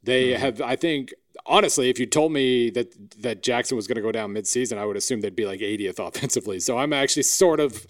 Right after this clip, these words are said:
Speaker 1: sort of pleasantly surprised by where the offense is. The defense has been a problem. The thing about, the question for me about Fuente moving forward is, like, if, if, if,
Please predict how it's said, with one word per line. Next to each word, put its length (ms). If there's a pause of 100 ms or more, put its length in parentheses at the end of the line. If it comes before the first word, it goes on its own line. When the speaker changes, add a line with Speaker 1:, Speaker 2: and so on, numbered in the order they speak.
(140)
Speaker 1:
sort 360
of 180
pleasantly 440
surprised 500
by 120
where 160
the 120
offense 440
is. 260 (340)
The 80
defense 420
has 100
been 140
a 60
problem. 360
The 120
thing 340
about, 380
the 180
question 460
for 220
me 280
about 500 (180)
Fuente 380
moving 280
forward 360
is, 480 (1600)
like, 200
if, 160
if, 260
if, 280